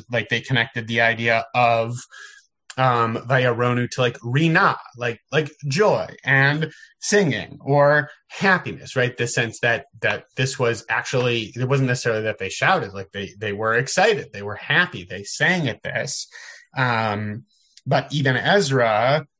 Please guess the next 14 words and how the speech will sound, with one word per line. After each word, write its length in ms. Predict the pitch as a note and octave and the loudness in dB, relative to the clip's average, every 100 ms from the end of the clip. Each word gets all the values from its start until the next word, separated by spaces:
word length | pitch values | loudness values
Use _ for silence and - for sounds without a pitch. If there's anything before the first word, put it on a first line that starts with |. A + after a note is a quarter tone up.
| - | -2
goes, 240 | D3 C#3 | 0 2
goes 360 | C3+ B2 D3 C3+ | 0 0 2 4
in 40 | |
the 120 | C#3+ | 4
other 240 | E3 G3 C#3+ | 4 4 0
direction. 480 | A2+ - - G#2 G#2 | -4 -10 -12 -12 -10
He 80 | G#2+ | -10
says, 240 | A#2 A2+ | -8 -4
but 220 | A#2+ A2+ | -2 -2
he's, 260 | A#2 A2+ G2+ - | -4 -14 -16 -4
he 280 | C3+ C#3 | 0 0
connects 420 | C3+ D3 B2 B2 A#2+ | 0 0 0 0 -6
it 120 | G#2+ | -6
with 300 | A#2 G#2+ | -6 -8